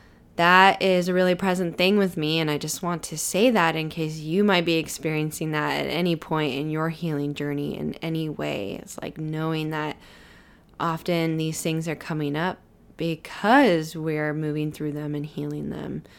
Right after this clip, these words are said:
And so that's something I remind myself about too when all these things come up that I've shared here today. And finding new ways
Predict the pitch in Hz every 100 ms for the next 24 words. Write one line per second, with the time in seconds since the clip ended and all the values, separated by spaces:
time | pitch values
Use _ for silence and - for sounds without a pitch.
0 | - - - 160 151 151 - 156 151 170
1 | 170 - 180 175 160 151 156 156 151 151
2 | 151 - 151 151 147 139 - 151 147 147
3 | - 151 147 147 - - 143 - 165 147
4 | 131 - 98 - - - - - 147 -
5 | - 147 - - - - - - - -
6 | - - - - - - - - - -
7 | 170 160 156 - 156 170 175 175 170 170
8 | 170 185 175